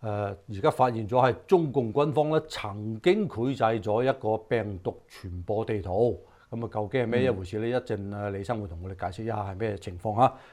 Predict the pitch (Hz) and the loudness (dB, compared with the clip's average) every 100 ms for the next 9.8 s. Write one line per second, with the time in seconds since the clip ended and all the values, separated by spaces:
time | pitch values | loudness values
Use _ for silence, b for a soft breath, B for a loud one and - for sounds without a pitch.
0 | B 123 117 104 135 123 107 127 110 107 | B -2 -2 -2 -2 -2 -2 -2 0 0
1 | 107 98 98 95 - - 113 117 110 107 | 0 -2 -8 -12 -14 -6 -2 0 2 0
2 | 110 127 - 123 131 131 b b b - | -2 -2 -2 -2 -2 -4 b b b -10
3 | 98 98 92 - 117 101 98 113 117 139 | -8 -6 -10 -6 -4 -4 -6 -4 -2 -4
4 | - 151 170 - - 90 87 92 113 120 | -2 -2 -2 -4 -12 -8 -6 2 4 4
5 | 120 104 92 120 - 120 104 - b - | 2 -2 2 2 4 2 0 -4 b -2
6 | 139 131 117 117 120 131 123 98 120 113 | 2 4 4 2 4 2 2 0 2 4
7 | 113 107 113 139 139 - - - - 92 | 4 4 8 8 8 0 -20 -18 -10 -2
8 | 127 139 - 147 127 120 107 123 120 107 | 2 2 4 2 2 0 2 2 2 -2
9 | - 143 135 120 104 104 113 | 2 4 4 2 0 -2 -2